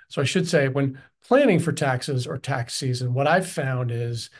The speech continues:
it's easiest to gather documents and files centered around the three major components of a tax return. And those are income, deductions, and credits.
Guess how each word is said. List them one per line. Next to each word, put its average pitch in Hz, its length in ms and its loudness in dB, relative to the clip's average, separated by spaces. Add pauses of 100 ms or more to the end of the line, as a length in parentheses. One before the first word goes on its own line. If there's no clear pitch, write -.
(280)
it's 185 220 -4
easiest 185 380 4
to 185 80 -2
gather 147 300 2
documents 127 640 -2
and 131 180 -4
files 123 480 -2
centered 151 420 -2
around 127 360 0
the 113 80 -2
three 196 320 -2
major 147 320 2
components 120 640 -4
of 127 80 -4
a 123 40 -4
tax 165 340 0
return. - 340 -10 (680)
And 131 120 2
those 123 200 2
are - 140 -4
income, 196 640 2 (580)
deductions, 131 920 0 (560)
and 110 260 -4
credits. - 680 -6